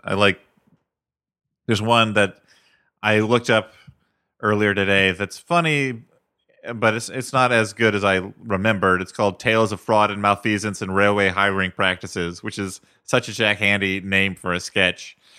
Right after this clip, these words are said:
And it's one of those sketches that's just, like, a list of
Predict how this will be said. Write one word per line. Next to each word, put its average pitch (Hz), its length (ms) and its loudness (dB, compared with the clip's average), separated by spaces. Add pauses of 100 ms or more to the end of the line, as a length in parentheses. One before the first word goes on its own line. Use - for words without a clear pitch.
(140)
And 110 120 2
it's 110 120 -4
one 120 100 2
of 117 60 0
those 110 120 2
sketches 110 300 -2
that's 104 180 -4
just, - 300 -4
like, 101 220 2
a 98 120 0
list 92 520 -2
of 98 220 -2